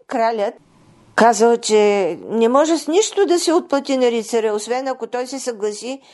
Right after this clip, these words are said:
да остане при него като роден син и обещал да му даде своята дъщеря и кралството. Момъкът се съгласил, защото бил сигурен, че тази девойка е тъкмо за него.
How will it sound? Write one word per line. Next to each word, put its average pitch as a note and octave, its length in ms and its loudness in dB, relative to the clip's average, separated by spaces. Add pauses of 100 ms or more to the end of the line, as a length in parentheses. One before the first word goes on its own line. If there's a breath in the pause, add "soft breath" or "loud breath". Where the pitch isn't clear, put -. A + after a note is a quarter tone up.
(280 loud breath)
да G#3+ 100 -6
остане A#3+ 380 -2
при G#3 160 -2
него G#3 300 -4
като G#3 300 -4
роден F#3+ 380 -2
син D4+ 460 -6
и F3+ 220 -4
обещал E3 420 -6
да A3 120 -4
му A#3+ 100 -6
даде F#3 360 -4
своята G3 420 -4
дъщеря F3 600 -6 (360 loud breath)
и A3+ 120 -10
кралството. D#3 840 -6 (600)
Момъкът D4 480 -2
се F#4+ 140 -4
съгласил, B3+ 560 -4
защото C4+ 460 -4
бил C4+ 180 -2
сигурен, B3+ 640 -4 (480 soft breath)
че F3+ 840 2 (580)
тази F#3+ 320 0
девойка A#3+ 520 -2
е F#3 340 -2 (140)
тъкмо F#3+ 360 -6
за F3+ 180 -4
него. E3 380 -6